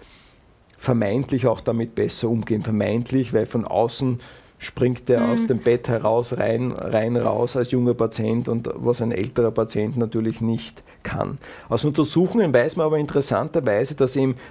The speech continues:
Speaker 1: junge Patienten, die körperlich wesentlich besser beisammen sind an der Dialyse, wesentlich unzufriedener sind, überhaupt keine Lebensqualität haben und die Älteren, die gebrechlich sind oder wie das neue hochdeutsche Wort jetzt frail heißt, also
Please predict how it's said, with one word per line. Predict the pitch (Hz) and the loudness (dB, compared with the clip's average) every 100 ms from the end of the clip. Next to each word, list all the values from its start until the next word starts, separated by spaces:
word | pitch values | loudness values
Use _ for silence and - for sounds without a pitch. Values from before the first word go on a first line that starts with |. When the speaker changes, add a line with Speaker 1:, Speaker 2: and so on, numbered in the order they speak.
| - | 0
Speaker 1:
junge | 123 160 185 | 2 4 4
Patienten, | 156 139 127 117 117 110 | 2 0 0 0 -2 -4
die | 120 | -4
körperlich | 120 127 - 143 123 - | 2 0 2 0 0 2
wesentlich | 135 156 143 139 | 2 2 -2 -2
besser | 117 135 127 | -2 0 0
beisammen | 123 123 101 131 135 | 0 0 0 0 0
sind | - 113 117 | -2 -6 -6
an | - 117 | -4 -4
der | 117 | -2
Dialyse, | 131 117 131 143 175 170 - - - | -2 0 0 0 -2 -4 -16 -20 -10
wesentlich | 110 151 220 190 147 127 | 2 4 4 2 0 2
unzufriedener | 135 127 135 139 123 127 127 | 0 0 -2 2 2 2 0
sind, | 123 131 147 | 0 -4 -2
überhaupt | 151 180 156 - | 0 2 2 0
keine | 147 117 | -2 0
Lebensqualität | 107 123 - 123 127 120 127 135 | 0 -2 0 2 2 0 -2 -2
haben | 170 202 - - - | -2 -2 -8 -20 -8
und | 135 123 | -4 0
die | 139 - | 0 2
Älteren, | 117 156 190 175 175 180 180 - - - | 0 2 2 4 2 -2 -8 -20 -16 0
die | 139 131 - | 2 2 0
gebrechlich | - 120 - 123 139 175 143 | -4 -2 2 2 0 -8 -6
sind | - 143 139 131 | 0 2 2 0
oder | 113 110 | 0 0
wie | 113 | -2
das | 104 - | -2 0
neue | 101 110 117 113 | 0 2 0 -2
hochdeutsche | 107 - 98 101 - 101 | -4 -2 -2 0 -4 -4
Wort | 110 104 | -2 -2
jetzt | - | -4
frail | - 104 104 151 | -2 2 2 2
heißt, | 135 135 135 - | 0 0 0 -2
also | 117 120 | 0 0